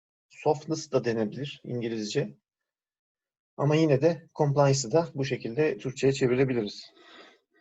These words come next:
Malzemenin compliance'ı dediğimiz şey. E, bu tanımları verdikten sonra, e, şimdi çekme, basma ve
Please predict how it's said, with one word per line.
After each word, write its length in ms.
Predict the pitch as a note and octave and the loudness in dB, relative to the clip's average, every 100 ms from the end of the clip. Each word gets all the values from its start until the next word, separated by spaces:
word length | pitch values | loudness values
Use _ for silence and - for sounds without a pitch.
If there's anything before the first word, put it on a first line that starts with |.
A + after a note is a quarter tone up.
| _ _ _ _ - _ - | _ _ _ _ -20 _ -6
Malzemenin 580 | B2 A2+ A2 A2 B2+ C3+ | -2 0 0 -2 -2 -2
compliance'ı 640 | A#2 G#2+ A2 A2 G#2 A2+ | -4 -4 -4 -4 -6 -4
dediğimiz 380 | G#2+ G#2+ G#2+ G#2 | -2 -2 -6 -8
şey. 200 | - A2 _ _ _ _ _ _ _ _ _ _ _ _ _ _ _ _ _ _ - | -10 -10 _ _ _ _ _ _ _ _ _ _ _ _ _ _ _ _ _ _ -8
E, 120 | D3 | -6
bu 60 | D3+ | 4
tanımları 380 | E3 D3+ D3+ | 4 6 6
verdikten 460 | D3+ D3+ D3 - D#3 | 8 6 4 2 2
sonra, 500 | C#3+ A#2+ C3 F3 - - | 2 -2 -2 -4 -6 -8
e, 280 | C3+ B2+ B2 | -2 0 0
şimdi 360 | B2 C3 C3+ C3 | -2 -2 -2 -2
çekme, 400 | D3 C#3 C3+ B2+ | -2 0 0 2
basma 320 | B2+ - C3 | 2 2 0
ve 140 | C#3+ | 0